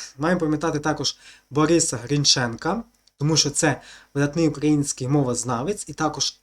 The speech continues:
автор словаря української мови, запам'ятайте. Ну і звісно, що Василь Липинський — це ідеолог українського кон-, консерватизму. Тобто він вважав, що добре тоді було, коли по-, коли давні часи. Тобто консерватори — це така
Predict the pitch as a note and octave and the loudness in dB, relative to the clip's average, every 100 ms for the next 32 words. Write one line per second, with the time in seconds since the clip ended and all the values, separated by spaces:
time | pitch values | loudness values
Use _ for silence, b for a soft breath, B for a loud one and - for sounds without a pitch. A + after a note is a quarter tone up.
0 | - E3 D3 - - B2 - C#3+ B2+ C3 | 0 4 4 2 -6 -4 -2 -2 0 -2
1 | D3+ - - - C#3 C3 C#3 - - C#3 | -2 -4 -10 -4 -2 0 -2 -4 -4 -2
2 | C3 C#3 E3 B2 A#2+ B2+ B2 C#3 C#3+ B2+ | -2 2 0 0 -6 -8 -4 -2 -2 -6
3 | - - - B B B B B - B3+ | -10 -18 -20 B B B B B 0 2
4 | A3 D3+ F#3 - C#3+ - C#3 B2+ C#3 - | 4 4 2 2 0 0 0 0 0 0
5 | D#3+ B2 - C#3+ D3 D3 B2+ B2 - F#3 | 0 -2 -2 0 2 2 0 0 -4 -6
6 | F3+ - E3 D#3 C3 D3 F#3 F#3+ - C3+ | -6 -6 -4 -4 -4 -2 -2 -4 -10 -6
7 | C#3 D#3 - D3 C3+ D3 D3 - C#3+ C#3 | -2 0 -2 -4 -4 -4 -4 -6 -4 -2
8 | - C#3+ D#3 D#3 E3 C3+ B2 F#2+ - B | -2 -2 0 4 4 2 -4 -12 -16 B
9 | B B _ - C3+ D#3 F3+ D3+ D3 E3 | B B _ -6 -2 4 4 4 2 2
10 | E3+ D3 - - C3+ C3 D#3 D#3 C#3 B2 | 2 4 4 4 2 4 4 4 0 -4
11 | C#3 G#3 G#3+ G3+ F#3+ C#3+ D3+ D3+ F3 D3+ | -6 -6 -2 0 0 0 -2 -2 -4 -4
12 | C3 C#3+ D#3+ D3+ B2 D3 C#3 C#3+ C#3 D#3 | -4 0 2 0 2 2 2 0 -2 -2
13 | - C3+ - - - D3 C#3+ F#3 A#3+ C4 | -2 -4 -8 -12 -6 -4 -4 -2 -2 -2
14 | D#3+ C#3+ - - C3+ | -4 -4 -8 -8 -8